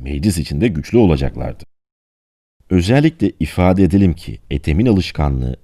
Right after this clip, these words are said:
üstten komut almamak yönündeydi. Dolayısıyla Ethem'in düzenli ordunun kurulması ve emir komuta zincirine uygun hareket edilmesi konusunda ciddi bir karşı duruşu söz konusuydu. Nitekim düzenli ordu birlikleri kurulmaya başladıktan sonra bile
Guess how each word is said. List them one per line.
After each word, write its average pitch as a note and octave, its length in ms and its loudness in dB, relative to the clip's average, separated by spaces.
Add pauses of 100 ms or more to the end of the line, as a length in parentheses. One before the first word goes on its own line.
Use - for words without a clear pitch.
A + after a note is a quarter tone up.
üstten D#2 380 -4
komut G2 340 -2
almamak E2 380 2
yönündeydi. C2+ 640 -4 (680)
Dolayısıyla C#2+ 520 0 (100)
Ethem'in D#2 480 -2 (360)
düzenli D2+ 380 0
ordunun F#2+ 340 2
kurulması D#2+ 680 0 (400)
ve D#2+ 280 0
emir E2 260 0
komuta D2+ 360 -2
zincirine E2 500 2 (100)
uygun C#2+ 280 -2
hareket E2 380 0
edilmesi C#2+ 500 -2
konusunda C#2+ 640 -4
ciddi A#2 380 -2
bir A#2+ 100 -2
karşı F2+ 400 0
duruşu E2 260 -2
söz F2+ 200 -2
konusuydu. C2+ 580 -8 (880)
Nitekim A2 460 2
düzenli D2 380 0
ordu A#2+ 320 4
birlikleri E2 440 2
kurulmaya D2+ 460 2
başladıktan C#2+ 560 -2
sonra D#2 400 0
bile C2 300 -4